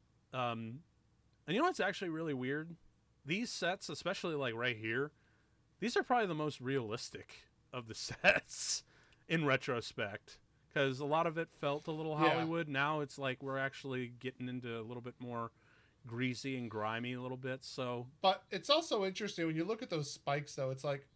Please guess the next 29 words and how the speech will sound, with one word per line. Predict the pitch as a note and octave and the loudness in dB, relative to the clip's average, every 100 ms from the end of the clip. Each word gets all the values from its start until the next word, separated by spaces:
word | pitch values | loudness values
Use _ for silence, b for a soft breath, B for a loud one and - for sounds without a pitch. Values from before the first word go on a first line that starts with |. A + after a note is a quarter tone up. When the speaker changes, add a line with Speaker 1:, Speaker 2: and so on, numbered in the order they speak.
| - | 0
Speaker 2:
uh, | E3 F3+ | 2 4
and | E3+ E3 | 4 4
their | D#3+ | 2
size | - C#3+ D#3 E3 | 0 2 4 2
of | G3+ | 0
them, | A3+ B3 C4 - b b b b - - | 0 2 0 -4 b b b b -12 2
like, | G3 F#3 - | 2 2 -2
the | G#3+ | 4
only | B3+ D#4 E4 | 8 8 6
way | C4 B3+ | 4 2
people | - B3+ B3 G3 | 2 -6 2 2
are | G3+ | 4
ending | G3 G3 F3 | 2 2 4
up | E3+ E3+ | 4 6
on | D#3 C#3+ | 4 4
those | C#3 C3+ C3+ C#3 - - | 2 2 2 -4 -8 -4
is | D#3+ | 0
if | G3 - | 0 -2
you | G3 G3+ | -2 6
are | G3 D#3+ D#3 | 8 8 6
a | |
very | C3 B2+ F3+ E3+ D#3+ | 0 4 4 6 4
large | D3 D3 C3 | 4 2 0
group | C#3+ C3+ | -6 -6
of | C3 | -6
people. | B2 A2 | -8 -4
Speaker 1:
Mm-hmm. | D3+ D#3 D3+ D3+ C#3+ - _ _ _ _ _ _ _ _ _ _ _ - _ _ _ A2+ | -2 0 2 0 -2 -10 _ _ _ _ _ _ _ _ _ _ _ -20 _ _ _ -4
Oh, | A2+ A2+ | 0 0
Mackey's, | G#2 A2 A#2 A#2+ C3+ A2+ | -2 -2 -2 -2 -6 -10